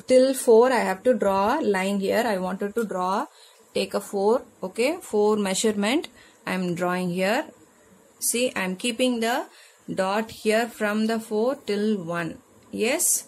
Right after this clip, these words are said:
can you see this clearly? Okay, then I'm from this dot, okay, I'm keeping four exactly here.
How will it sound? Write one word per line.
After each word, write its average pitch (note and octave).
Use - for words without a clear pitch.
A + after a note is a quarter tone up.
can G3
you G#3
see A3+
this D4
clearly? A3+
Okay, A#3
then G#3+
I'm F#3
from A#3
this B3+
dot, G3
okay, F3
I'm F#3
keeping A3
four G#3+
exactly F#3+
here. F#3+